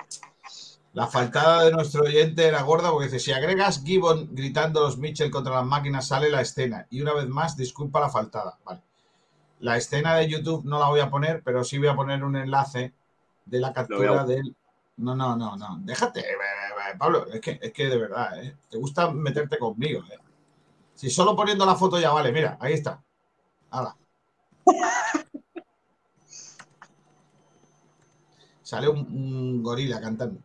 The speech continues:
Speaker 1: básicamente. Gracias a los oyentes por ser, eh, tan buena gente y traernos cosas que no sabíamos nosotros. Abrirnos la, la Open Your Eyes. Eh, aquí está.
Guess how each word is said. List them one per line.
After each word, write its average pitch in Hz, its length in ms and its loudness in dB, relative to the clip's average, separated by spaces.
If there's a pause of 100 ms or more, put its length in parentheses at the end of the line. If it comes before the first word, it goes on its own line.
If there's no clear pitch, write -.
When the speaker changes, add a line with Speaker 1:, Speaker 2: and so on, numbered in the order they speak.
(180)
Speaker 1:
básicamente. 98 440 -16 (1300)
Gracias 165 380 2
a 185 40 6
los 180 160 4
oyentes 175 360 4
por 160 180 6
ser, 160 500 4
eh, 147 320 2
tan 156 240 2
buena 147 220 2
gente 147 520 4
y 139 280 -4
traernos 131 560 -2
cosas 135 240 -6
que 139 100 -6
no 131 480 0
sabíamos 120 400 -2
nosotros. 113 380 -10 (160)
Abrirnos 123 420 -8
la, 110 640 -4 (120)
la 95 380 -10
Open 120 280 -6
Your 107 160 -8
Eyes. - 440 -14 (600)
Eh, 117 1400 2 (1040)
aquí 117 240 -6
está. 95 400 -6